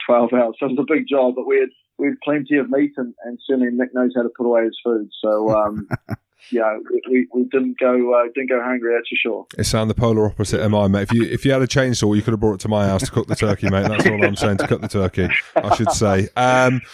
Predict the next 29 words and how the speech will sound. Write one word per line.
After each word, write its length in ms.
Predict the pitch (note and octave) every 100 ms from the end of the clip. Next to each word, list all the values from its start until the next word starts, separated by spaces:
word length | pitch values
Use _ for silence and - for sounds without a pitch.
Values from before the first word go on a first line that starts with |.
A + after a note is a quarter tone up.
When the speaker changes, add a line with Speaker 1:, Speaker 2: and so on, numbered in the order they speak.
| - -
Speaker 3:
mate, 140 | C#3+
we 80 | D3+
need 120 | F3
to 100 | -
talk 280 | - D#3 -
about 240 | A2 F#2+ -
it, 120 | -
and 180 | A2 G#2
it, 140 | G#2+ -
it's 180 | A#2
gonna 140 | - C#3
be 80 | B2
a 60 |
difficult 400 | C3 B2 - G2
one 160 | G#2+ G#2
for 100 | G#2+
you 100 | F#2+
because 280 | - G#2+ G2+
you've 100 | A2+
only 200 | G#2+ F#2+
just 260 | G#2 -
gone 240 | A2 G2+ G2
to 200 | F#2+ F#2+
Ospreys, 560 | F#2+ - G2+ F#2+ F#2 F#2+
and 80 |
you, 80 | F#2+
you, 440 | F2+ F#2 - G2+ D#2
you've 180 | G2 G2
obviously, 600 | F#2+ - F#2+ F#2+ F#2